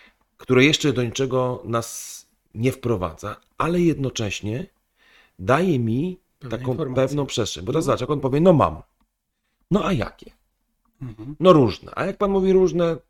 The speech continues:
Speaker 2: No to co to znaczy,
Speaker 1: to co
Speaker 2: tak?
Speaker 1: to właściwie znaczy? To znaczy, tak trochę wyczuwam, że nie do końca jest pan zadowolony.
Speaker 2: Mhm.
Speaker 1: Ja mam takie porażenie, że tym pytaniem otwieram możliwość zobaczenia i uwaga, ja idę w stronę negatywnych doświadczeń.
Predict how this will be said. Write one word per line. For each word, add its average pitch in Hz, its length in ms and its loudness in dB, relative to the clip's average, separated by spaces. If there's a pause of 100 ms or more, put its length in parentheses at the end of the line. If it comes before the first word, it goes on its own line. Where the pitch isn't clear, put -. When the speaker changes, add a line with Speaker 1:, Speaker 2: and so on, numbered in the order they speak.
(100)
Speaker 2:
No 143 60 -16
to - 120 -20
co - 40 -20
to 147 100 -2
znaczy, - 200 -14
Speaker 1:
to 147 100 -2
co 151 100 -2
Speaker 2:
tak? - 60 -4
Speaker 1:
to 107 60 -6
właściwie 90 340 -6
znaczy? 85 360 -14
To 104 100 -10
znaczy, 117 240 -4
tak - 120 -6
trochę 143 220 0
wyczuwam, 156 440 2
że 147 100 0
nie 160 100 2
do 170 100 4
końca 156 260 6
jest 101 120 -8
pan 95 120 -6
zadowolony. 90 420 -12
Speaker 2:
Mhm. 123 160 -14 (1000)
Speaker 1:
Ja 131 500 0
mam 143 220 -2
takie 135 240 -4
porażenie, 107 580 -4
że 110 120 -6
tym 202 240 -2
pytaniem 95 640 -4 (400)
otwieram 120 840 0
możliwość 147 760 -2
zobaczenia 143 840 0
i 135 160 -4
uwaga, 110 420 2
ja 143 160 2
idę 147 240 -2
w - 40 -8
stronę 143 240 -4
negatywnych 135 680 -4
doświadczeń. - 520 -12